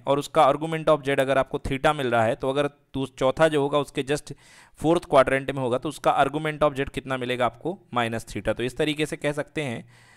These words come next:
कि argument of Z bar जो होगा, that is equals to minus of argument of Z, negative of argument of Z, ठीक है। तो यहाँ पे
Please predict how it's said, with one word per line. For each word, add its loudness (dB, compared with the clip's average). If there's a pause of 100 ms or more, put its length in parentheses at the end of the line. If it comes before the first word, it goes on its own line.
(180)
कि -4
argument 0
of 0
Z -2
bar 4
जो -4
होगा, -4 (160)
that 2
is -4
equals -6
to -6 (1300)
minus 2
of 2 (100)
argument -2
of -4 (300)
Z, -2 (560)
negative 0
of 0
argument -4
of -4 (320)
Z, -2 (260)
ठीक -4
है। -2 (560)
तो 0
यहाँ -2
पे -2